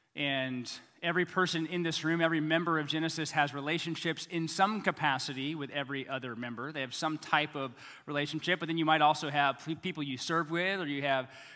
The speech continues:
teams that you're on, or you might have your small group that you're a part of, or your discipleship group that you're a part of. You might have all these other things where there's other dynamics of relationships. And, and in those, unless you are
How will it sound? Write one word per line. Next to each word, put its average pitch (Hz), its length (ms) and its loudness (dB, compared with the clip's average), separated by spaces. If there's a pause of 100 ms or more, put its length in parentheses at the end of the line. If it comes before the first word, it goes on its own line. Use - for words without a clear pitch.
(120)
teams 185 260 0
that 180 80 0
you're 165 200 2
on, 185 360 6
or 156 40 0
you 143 100 -2
might 143 160 2
have 139 160 0
your 127 80 -6
small 170 240 4
group 175 180 -2
that 175 100 -8
you're 170 140 -2
a 156 60 -2
part 175 300 0
of, 180 220 2
or 147 40 -4
your 131 80 -6
discipleship 156 500 -2
group 175 140 -4
that 165 80 -10
you're 160 100 -4
a - 20 -12
part 170 220 0
of. 170 80 4
You 170 80 -2
might 165 120 4
have 151 100 2
all 175 100 6
these 175 140 0
other 226 160 0
things 156 240 -2
where 160 60 -2
there's 156 180 -2
other 185 280 4
dynamics 143 520 0
of 127 100 -8
relationships. 123 800 -8 (640)
And, 151 580 4 (800)
and 147 240 -2
in 247 260 6
those, 190 640 4 (840)
unless 156 420 4
you 190 140 0
are 165 480 4